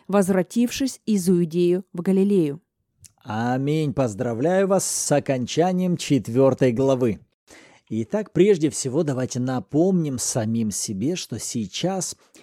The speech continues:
Speaker 2: идёт описание событий, которые прежде происходили в Самарии.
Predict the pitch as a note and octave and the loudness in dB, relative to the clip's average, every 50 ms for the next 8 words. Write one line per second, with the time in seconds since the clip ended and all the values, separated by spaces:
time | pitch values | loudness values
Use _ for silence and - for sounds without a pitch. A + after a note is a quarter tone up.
0 | _ - C#3 C3+ B2 F#3 G3+ G3 - - C3 B2 - C3+ A#2 - - D3 D3+ E3 | _ -2 -2 0 2 2 2 2 -2 -6 -8 -6 -6 -6 -6 -4 -4 -4 -4 -2
1 | F3 E3 D#3 C#3+ A#2+ _ _ - - - - - - E3 D#3 D3 B2+ G#2+ G2+ B2+ | -2 -2 -4 -4 -8 _ _ -8 -6 -4 -4 -2 -2 -2 -2 -4 -4 -4 -4 -4
2 | B2 B2 - - G3+ G#3+ - - D3 - - C#3 B2+ B2+ A#2+ G#2+ - _ - B2+ | -4 -4 -4 -4 -6 -4 -4 -6 -6 -4 -2 -2 0 0 -2 -4 -6 _ -6 -4
3 | A#2+ A#2+ D3 F#3+ G#3 G#3 F#3 D#3 C#3+ C#3+ C#3+ C#3+ - _ _ _ _ _ - B2+ | -2 0 0 2 2 2 0 0 -2 -4 -4 -4 -4 _ _ _ _ _ -8 -6
4 | C#3+ D#3 D#3+ D#3 - - - - C3+ B2+ A2 G#2 A2 G#2 G2+ G2+ B2 D3+ - - | -4 -2 -2 -2 -4 -6 -4 -4 -4 -4 -4 -4 -4 -4 -4 -4 -4 -6 -6 -10
5 | - - A#2 B2 D3+ G3+ B3 - - - - - E3 F3+ F#3 F3+ E3 C#3 B2+ A#2+ | -14 -6 0 2 2 2 2 0 -6 -8 -8 -6 -6 -6 -6 -6 -4 -4 -6 -6
6 | G3+ F#2+ F2 E2 D#2 D2 - | -8 -8 -10 -12 -12 -14 -18